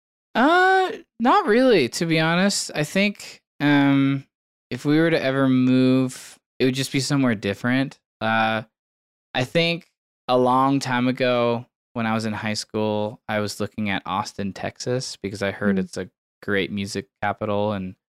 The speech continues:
Speaker 2: Yeah.
Speaker 1: um, you know, but I, I didn't really look into it more other than, like, Austin City Limits Festival was there. <laughs> I was like, "That's cool." But yeah, I, you know, I'm always, I'm always open for things like that. But I think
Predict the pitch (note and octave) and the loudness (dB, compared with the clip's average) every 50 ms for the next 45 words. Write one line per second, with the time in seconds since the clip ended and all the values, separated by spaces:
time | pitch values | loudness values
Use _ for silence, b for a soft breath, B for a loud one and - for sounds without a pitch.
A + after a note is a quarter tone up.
0 | _ - - F#3 E3 E3+ G3 - - - G#2 G2 - F#3+ - F#2 F2+ F#2 B2 _ | _ -10 -8 -8 -8 -8 -10 -10 -6 -4 -2 -2 -2 -2 -4 -6 -10 -10 -12 _
1 | _ _ _ _ _ _ _ _ _ - B2+ B2+ A2+ G#2 G2 G2 - _ - B2+ | _ _ _ _ _ _ _ _ _ -6 -4 -2 -2 0 -2 -4 -6 _ -2 0
2 | A#2 G2+ - - A2+ B2 A#2 G#2 - - A#2+ B2+ B2+ A#2+ B2+ C3+ C3+ B2+ A2+ - | 0 0 -2 -4 -2 -2 -2 -4 -4 -4 -4 -2 -2 0 0 0 2 0 -2 -2
3 | - A#2 A#2 A2+ A2 G#2+ G#2+ G#2 G#2 A2+ A2 - - A2 G#2+ G2 - G#2+ G#2 F#2 | -2 0 2 2 2 0 -2 -2 -2 -2 -2 -2 -2 -6 -6 -4 -4 -4 -4 -4
4 | D#2+ G#2+ G#2 G#2 G#2 G#2 F2 G2 G2+ G2+ G2+ G2+ G2+ G2+ F#2+ F#2+ F#2+ - - G2 | -4 -4 -2 0 0 0 0 0 -2 -2 -2 -2 -4 -4 -4 -6 -6 -6 -4 -6
5 | G#2 - - A2 G2+ - - G2+ G2 F#2+ F#2+ F#2+ F#2 F#2+ G2+ G#2+ A2 - - - | -6 -6 -6 -10 -10 -10 -8 -6 -4 -4 -4 -4 -4 -4 -2 -4 -4 -6 -10 -12
6 | - - - - _ - A2+ G#2+ - - A2+ A2+ A#2 A#2 A2+ A#2 A#2 A2+ A#2+ - | -12 -12 -14 -16 _ -6 -6 -6 -6 -8 -8 -4 -2 0 0 0 0 -2 -2 -2
7 | A#2+ A#2+ B2 B2+ C3 C#3 D#3 D3+ - - - - - C#3 A2+ G#2+ A2+ A2+ - - | -2 0 0 0 0 0 0 0 -2 -4 -10 -8 -6 -6 -4 -2 -4 -6 -2 -2
8 | B2 D#3 F3+ - - - A#2+ A#2 A#2 A#2+ A2+ A#2+ - _ - C3 C3+ C3+ B2+ - | -2 -2 -2 -4 -4 -2 0 0 2 0 0 -2 -6 _ -2 0 2 2 2 2
9 | C3+ D3 E3 E3+ D#3+ C#3 C#3+ D3 C3 - - - D3+ E3 D#3 C3+ A#2 A2 A2 A2+ | 2 2 2 2 2 2 0 0 -2 -4 -6 -2 0 0 2 2 0 0 -2 -4
10 | - _ - D3 D#3 E3+ G3 G#3 F#3+ D#3 C3+ - - - - C#3+ D#3 F3 E3+ C3+ | -6 _ -6 -2 0 2 4 4 4 2 0 -2 -6 -4 -2 0 2 2 2 0
11 | A#2+ - - G#2+ B2+ - - G2 F#2+ F#2 G2 G#2 - - - G#2+ G#2 - - G2 | 0 -2 0 0 0 0 -2 -4 -4 -2 -4 -6 -8 -8 -8 -8 -8 -6 -6 -6
12 | G2 G2 G2+ - - F#2+ G2 _ - F#2 F#2 F#2 G2+ - - - - G2 G2+ G2+ | -4 -6 -6 -6 -8 -8 -10 _ -10 -8 -8 -8 -8 -10 -14 -10 -6 -4 -4 -4
13 | - - A2+ G#2 G2+ F2+ _ | -4 -4 -4 -4 -4 -6 _